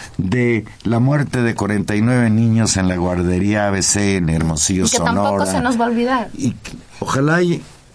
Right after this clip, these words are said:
Speaker 1: Calderón no hubiera sido tan duro en sus cartas al, al Molinaro Casitas.
Speaker 2: En aquel momento.
Speaker 1: En aquel momento, en el que, y que por cierto, la candidata del, sí, del pan,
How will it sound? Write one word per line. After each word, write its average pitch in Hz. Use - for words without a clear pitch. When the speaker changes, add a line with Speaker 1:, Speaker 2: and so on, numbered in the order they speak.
Speaker 1:
Calderón 127
no 156
hubiera 151
sido 147
tan 113
duro 131
en 117
sus -
cartas 120
al, 82
al 82
Molinaro 95
Casitas. 90
Speaker 2:
En 233
aquel 247
momento. 330
Speaker 1:
En 110
aquel 127
momento, 127
en 123
el 117
que, 117
y -
que 120
por 113
cierto, 147
la 110
candidata 110
del, 90
sí, -
del 143
pan, 165